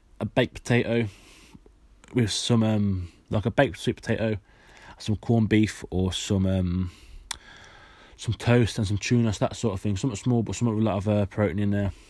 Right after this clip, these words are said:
Then for dinner, it would either be spaghetti and meatballs, uh, chili, curry,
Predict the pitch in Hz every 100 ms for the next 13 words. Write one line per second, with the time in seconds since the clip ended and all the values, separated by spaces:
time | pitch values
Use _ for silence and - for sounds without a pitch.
0 | - - _ _ - _ _ _ _ _
1 | - - 107 110 156 151 156 127 - 104
2 | 117 120 107 123 117 104 - - - -
3 | - 113 127 117 120 113 117 - 110 113
4 | 104 - _ _ - - - - _ _
5 | - 104 101 - - 139 123 123 101 -
6 | - - - - 131 123 120